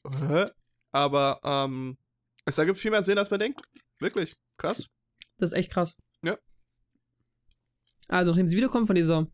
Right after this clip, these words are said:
Speaker 2: Ahnenebene, ist der neue Black Panther und gemeinsam mit Riri Williams entwickelt sie den Plan,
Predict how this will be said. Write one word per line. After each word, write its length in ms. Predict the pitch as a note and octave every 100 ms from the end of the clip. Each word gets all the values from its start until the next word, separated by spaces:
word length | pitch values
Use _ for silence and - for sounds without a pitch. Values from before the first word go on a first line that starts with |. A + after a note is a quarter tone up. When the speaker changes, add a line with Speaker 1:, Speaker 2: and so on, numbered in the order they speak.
| _ - -
Speaker 2:
Ahnenebene, 720 | F#3+ A3 A3 G#3+ G#3 G#3 G#3 _ _ _ _ _ _ _ _ _ _ _ - _ - _ _ -
ist 180 | A3+
der 80 | A3
neue 140 | F3+ E3+
Black 160 | D#3
Panther 260 | G#3+ B3 A#3
und 140 | G3+
gemeinsam 320 | F#3+ G3 F#3+
mit 100 | F3+
Riri 220 | D#3+ F3+ F3
Williams 260 | G#3 G#3
entwickelt 240 | E3+ F3+ -
sie 80 |
den 80 | D#3
Plan, 380 | D3 E3 F3 F3